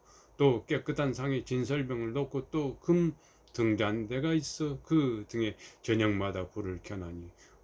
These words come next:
우리는 우리 하나님 여호와의 계명을 지키나 너희는 그를 배반하였느니라.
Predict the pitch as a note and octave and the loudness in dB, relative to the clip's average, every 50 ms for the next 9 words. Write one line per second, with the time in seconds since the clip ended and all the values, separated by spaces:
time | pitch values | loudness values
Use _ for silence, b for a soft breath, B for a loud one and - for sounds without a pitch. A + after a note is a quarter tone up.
0 | - - G#2+ G2 G2 F#2 F2+ F2+ F2 E2+ E2+ - B B B B - G#2+ G#2 G#2 | -8 -4 -2 0 0 0 0 -2 -4 -8 -12 -16 B B B B -6 -2 0 2
1 | G#2+ G2+ G#2 G#2 G#2 G#2 G#2 G2+ G2+ G2 G2 G2+ G2 G2 F#2+ F#2+ F#2 - - G2+ | 2 4 4 2 2 0 0 0 -2 -2 0 0 0 0 0 0 -2 -2 -4 -4
2 | G2 F#2 F2+ F2+ F2 E2 D#2+ - - - - G2+ F#2+ F#2 F#2 G2 G2+ G2+ G2 b | -2 -2 -4 -4 -6 -8 -10 -14 -14 -12 -10 -8 -8 -8 -8 -10 -12 -12 -16 b
3 | b b b b b - G#2+ G2+ G2+ G#2+ A2+ C#3 D#3 C#3 A2+ G2 F#2 F2+ F2+ - | b b b b b -2 0 2 4 4 4 4 2 0 -2 -6 -10 -14 -14 -10
4 | - A#2 F#2+ F#2+ F#2 F2 - - G2 F#2+ F#2+ G2+ G2+ F#2 G2 A2 A2+ A#2+ C3 C#3 | -8 -6 -4 -4 -6 -6 -4 -4 -2 -2 -2 -2 -2 -2 -2 -2 0 2 4 4
5 | C3+ B2 F#2+ E2+ - | 4 2 0 -4 -8